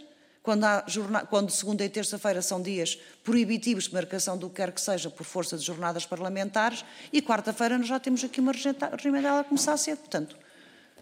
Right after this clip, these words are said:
deixo isso aqui ao nosso coordenador do partido que tem a, a, a, a obrigação de, de fazer essa indicação para transmitir que se tem que indicar, senão corre esse risco.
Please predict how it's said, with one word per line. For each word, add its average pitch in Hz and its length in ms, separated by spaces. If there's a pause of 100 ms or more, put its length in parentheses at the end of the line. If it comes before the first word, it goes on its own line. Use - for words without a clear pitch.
deixo 175 420
isso 214 340 (600)
aqui 214 320
ao 185 120
nosso 170 1000
coordenador 175 760 (340)
do 170 140
partido 180 400
que - 140
tem 185 300
a, - 20
a, 156 1040
a, 147 40
a 147 40
obrigação 180 520
de, 151 260
de 156 100
fazer 170 260
essa 175 160
indicação 220 500
para 339 260
transmitir 190 640
que - 100
se - 40
tem 214 160
que 220 140
indicar, 226 600
senão 269 640
corre 269 240
esse 277 160
risco. 269 300